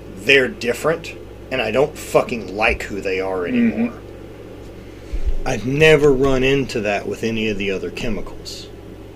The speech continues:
Speaker 1: Like, I don't feel that way with mushrooms. I never feel that way with weed, especially not the people I'm around. They don't ever become,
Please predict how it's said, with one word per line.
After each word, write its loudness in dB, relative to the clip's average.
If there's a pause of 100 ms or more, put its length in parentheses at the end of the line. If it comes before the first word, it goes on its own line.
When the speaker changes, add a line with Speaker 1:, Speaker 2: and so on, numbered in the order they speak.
(140)
Speaker 1:
Like, -8
I -4
don't 2
feel 0
that -2
way -2
with -6
mushrooms. -8
I -10
never -2
feel -2
that -6
way -6
with -10
weed, -12
especially -4
not -6
the -14
people -2
I'm -8
around. -10
They -2
don't -6
ever -4
become, -8